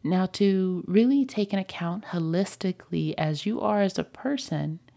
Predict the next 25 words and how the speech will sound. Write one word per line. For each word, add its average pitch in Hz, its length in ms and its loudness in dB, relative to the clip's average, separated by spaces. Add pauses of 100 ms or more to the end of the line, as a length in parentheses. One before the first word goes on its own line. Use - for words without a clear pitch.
(400)
I 202 160 4
would 294 240 0
suggest - 1160 -2 (460)
to 220 480 2 (260)
focus 214 500 4
on 240 100 6
a 247 40 2
habit 180 760 2
in 175 140 0
each - 380 -4
area 165 340 -2
of 160 180 -4
your 156 140 -4
life. 139 560 -8 (540)
So 165 460 -4
one 170 500 6
new 254 160 12
habit 220 680 0
in 143 140 -8
health, 208 540 -2 (360)
one 180 380 6
new 214 120 8
habit 185 520 -4
in 151 140 -6
relationships, 175 1080 -4